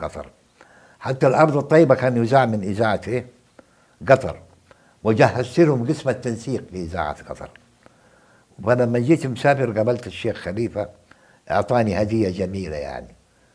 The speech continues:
ساعة قيمة و-، وطاقم أقلام قيم. بعدين رحت الكويت،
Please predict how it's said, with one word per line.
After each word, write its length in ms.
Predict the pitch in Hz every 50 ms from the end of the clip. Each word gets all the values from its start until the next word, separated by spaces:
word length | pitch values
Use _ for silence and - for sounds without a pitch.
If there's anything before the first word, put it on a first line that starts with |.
| _ _ _
ساعة 380 | - - 123 117 104 92 92
قيمة 560 | 87 - - 110 107 107 107 101 95 95 95
و-، 120 | 92 90 82 85 - _ _ _ _ _ _ _ _ _ _ _ _ -
وطاقم 520 | 95 98 - 127 120 107 104 104 92 82
أقلام 440 | - - 95 92 101 104 110 104 87
قيم. 360 | 82 - 87 85 78 73 65 - - - _ _ _ - _ _ _ _ _ _ _ _ _
بعدين 420 | - 87 101 117 127 160 160 143 127
رحت 240 | 143 135 - - 117
الكويت، 580 | 98 - - - 104 110 110 104 - - -